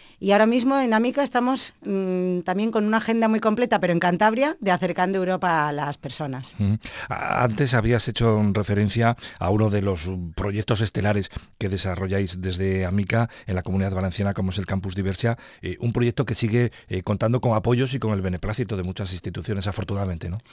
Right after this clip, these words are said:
Speaker 1: Afortunadamente. Mira, esta misma semana, ayer mismo, han ido personas que forman parte del proyecto a un acto que se ha hecho en Valencia por Bankia, que había generado una convocatoria para apoyar, apoyar proyectos medioambientales y había seleccionado once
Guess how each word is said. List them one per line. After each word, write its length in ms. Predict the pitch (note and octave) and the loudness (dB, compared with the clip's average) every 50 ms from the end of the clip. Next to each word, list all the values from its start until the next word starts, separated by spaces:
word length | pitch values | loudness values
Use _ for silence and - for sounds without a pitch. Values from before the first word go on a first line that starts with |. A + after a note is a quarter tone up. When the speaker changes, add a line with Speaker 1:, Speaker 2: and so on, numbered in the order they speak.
| - - - | -20 -12 -8
Speaker 1:
Afortunadamente. 880 | D#3+ E3 - F#3 E3 - F3+ F#3 F#3+ F#3+ G3 F#3+ F3+ E3 E3 D#3+ E3 | -8 -4 -2 -4 -2 0 0 2 4 4 4 4 2 0 0 -2 -2
Mira, 200 | D#3 F3 D#3+ E3+ | -2 -2 -2 -2
esta 200 | E3+ - G#3+ G3+ | -4 -2 -4 -4
misma 300 | G3+ G3 F#3 G3 F#3+ F#3 | -2 -4 -4 -4 -4 -4
semana, 480 | - G3+ G3 G#3 A3+ A#3+ A#3+ C4 C#4 - | -4 -2 0 0 0 0 0 -2 -2 0
ayer 300 | F3+ F#3 F#3 G3+ G3+ G3 | 0 2 2 2 2 4
mismo, 480 | G3 F3+ E3+ D3 E3+ E3 C#3+ C#3+ - - | 2 2 2 2 0 -2 -2 -4 -8 -8
han 220 | - E3+ F3 F3+ F#3 | -8 -6 -4 -4 -4
ido 420 | F#3 F#3 E3+ F#3+ F3+ F3 F3 - | -4 -4 -2 -2 -2 -2 -2 -4
personas 560 | - E3+ D3+ C#3+ - F#3 E3+ F#3 F3+ F3 - | -6 -8 -6 -6 -6 -4 -4 -2 -2 -4 -4
que 100 | - F3 | -6 -8
forman 300 | - F3 E3+ F3 E3+ E3+ | -8 -4 -4 -2 -2 -2
parte 320 | D#3+ E3+ D#3+ - - E3+ D#3+ | -2 -2 -4 -2 -4 -4 -2
del 180 | D#3+ D#3+ D#3 | -2 -4 -4
proyecto 480 | - D#3+ E3+ F3+ G#3 A3 A3 - C4 B3+ | -4 -4 -2 0 -2 -2 -2 -2 0 0
a 100 | A#3+ F#3+ | 2 2
un 100 | F#3 F3+ | 0 -2
acto 280 | F3 - - - E3 | -4 -4 -6 -8 -6
que 100 | D3+ E3 | -6 -6
se 80 | - E3+ | -6 -6
ha 40 | D#3 | -8
hecho 140 | - - D#3+ | -6 -6 -4
en 60 | D#3 | -4
Valencia 600 | D3+ D#3 E3+ F3 E3+ - - F3+ E3 D#3+ D#3 - | -4 -4 -4 -4 -6 -6 -4 -4 -2 -2 -4 -6
por 260 | - - D#3 D3 D#3+ | -8 -10 -8 -8 -4
Bankia, 420 | D#3+ F#3 G3+ A3+ A3 - C#4+ G4 - _ _ - - - - - - - - - - - - - _ _ | -2 -2 -2 -2 -4 -6 -8 -8 -10 _ _ -20 -20 -20 -20 -20 -20 -20 -20 -20 -20 -20 -20 -20 _ _
que 120 | - F3+ | 0 2
había 380 | E3+ E3 F#3 F#3 F3+ F3+ F#3 F3+ | 2 2 2 4 4 4 4 2
generado 420 | - - F#3+ F#3+ F3+ F#3+ F#3 F3+ | 0 -2 -2 -2 0 0 -2 0
una 120 | F#3 F#3 F3+ | -2 -2 -2
convocatoria 640 | - F3+ F3 - - F3 E3+ - A#3+ B3+ B3 A3+ | -2 -2 -4 -2 -2 -4 -2 -2 0 0 0 0
para 160 | - G3 F#3 | 2 0 0
apoyar, 440 | F3 - F3 E3+ F3+ F#3 F#3+ F#3 - - | 0 0 -2 -2 -2 0 0 -2 -2 -2
apoyar 400 | F#3+ F3+ - F#3 F3 F3+ F#3 E3 | -6 -6 -4 -4 -4 -4 -4 -6
proyectos 400 | - F#3+ F#3+ F#3+ - - G3 F3+ | -6 -6 -6 -6 -6 -6 -6 -4
medioambientales 800 | F#3 F3+ F#3 F3+ F3+ F3+ F3 F3 - A3+ B3+ C#4 E4 D#4 - - | -2 -2 -2 -2 -2 -2 -2 -2 -2 -2 -2 -2 -4 -6 -8 -8
y 100 | - D3+ | -8 -6
había 200 | E3 D3+ E3 E3+ | -6 -4 -4 -6
seleccionado 500 | E3 - E3+ E3 - F3+ E3 D#3+ D#3 D#3+ | -6 -6 -8 -8 -6 -6 -4 -4 -2 -2
once 400 | F3+ G#3+ A3+ A3 - C4+ C#4+ - | -2 -2 -4 -4 -4 -6 -6 -6